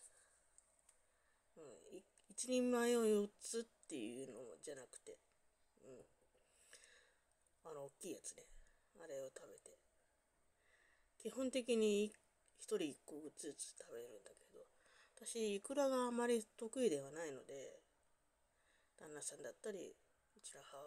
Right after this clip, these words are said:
親にあげたりとかしております。<laughs> その代わり、あの、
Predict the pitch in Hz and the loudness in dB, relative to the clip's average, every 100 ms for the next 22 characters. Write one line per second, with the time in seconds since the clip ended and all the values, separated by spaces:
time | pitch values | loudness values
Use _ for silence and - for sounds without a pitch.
0 | 143 147 160 170 - _ - 165 147 165 | -10 -8 -8 -6 -8 _ -6 -2 -2 -2
1 | 165 - - - - - - - - - | -4 -6 -10 -8 -8 -10 -18 -20 -14 -14
2 | - _ _ - - - _ _ _ - | -16 _ _ -20 -20 -20 _ _ _ -14
3 | - - 170 170 _ _ - - - - | -12 -8 -8 -10 _ _ -20 -20 -20 -20
4 | - - 262 254 254 233 240 226 220 202 | -14 0 2 8 10 10 10 8 6 4
5 | 196 190 | 4 2